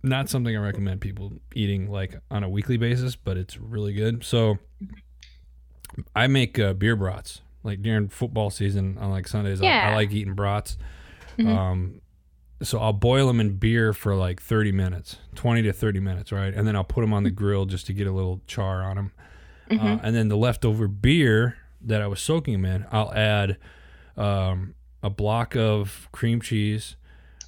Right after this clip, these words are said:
Speaker 1: um, two cans of,
Speaker 2: <laughs>
Speaker 1: uh, cheese soup, and, like, copious amounts of shredded extra sharp cheddar, and then you mix that to let it, you know, melt down really good, and then you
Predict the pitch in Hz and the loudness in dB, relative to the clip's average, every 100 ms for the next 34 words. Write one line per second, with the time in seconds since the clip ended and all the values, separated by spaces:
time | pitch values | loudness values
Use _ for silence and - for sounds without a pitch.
0 | 147 101 95 95 95 - - - - 151 | -8 -4 -4 -4 -6 -12 -20 -18 -6 -2
1 | 143 - 123 117 117 113 - 113 107 104 | -2 0 2 2 2 0 -2 0 2 2
2 | 101 95 - - - - - 117 107 101 | 0 0 -4 -6 -20 -20 -10 -4 0 0
3 | 98 - - 127 123 110 - 127 139 143 | -2 -6 -2 0 0 0 -2 2 2 0
4 | - - - - 110 107 104 98 95 - | -6 -12 -16 -4 -2 0 0 0 -2 -6
5 | - - - - - - - 135 123 123 | -20 -20 -20 -20 -20 -6 0 2 4 2
6 | 120 123 110 104 107 107 - 104 98 95 | 2 2 2 2 0 -2 -2 -2 -2 -4
7 | - - 113 110 107 104 - - 107 - | -4 0 2 4 2 0 -6 -6 -4 -4
8 | - 113 104 - 113 107 120 - - - | -4 -2 -4 -2 0 4 2 0 -8 -20
9 | - 113 113 110 101 107 117 - 123 120 | -4 0 4 4 6 4 2 2 4 4
10 | 123 - 113 107 104 101 - 110 104 98 | 2 -4 -2 2 4 2 0 2 2 2
11 | - - - 113 110 117 110 107 117 120 | -4 -6 0 2 2 0 2 4 4 4
12 | 120 117 127 135 113 107 101 | 2 4 4 4 4 4 4